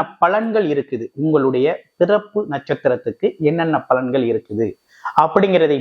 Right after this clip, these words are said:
பற்றிய ஒரு முழுமையான வீடியோ அப்படிங்கிறது பார்க்க போறோம். அந்த வகையில பாத்தீங்க அப்படின்னு கேட்டீங்கன்னாக்க, இந்த மே மாதத்துல பாத்தீங்கன்னா,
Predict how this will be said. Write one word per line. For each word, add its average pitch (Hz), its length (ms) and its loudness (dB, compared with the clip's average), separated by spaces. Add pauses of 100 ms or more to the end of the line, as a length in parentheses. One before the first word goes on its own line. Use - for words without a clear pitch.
(100)
பற்றிய 180 380 2 (140)
ஒரு 139 100 2 (140)
முழுமையான 196 440 2 (140)
வீடியோ 156 300 0 (140)
அப்படிங்கிறது 127 480 -6 (1080)
பார்க்க 143 240 2
போறோம். - 240 -8 (480)
அந்த 214 140 2 (100)
வகையில 262 260 4 (140)
பாத்தீங்க 160 340 -2
அப்படின்னு 139 300 -8
கேட்டீங்கன்னாக்க, 120 640 0 (1200)
இந்த 180 140 6 (120)
மே 233 100 4 (120)
மாதத்துல 185 360 2 (120)
பாத்தீங்கன்னா, 147 360 -4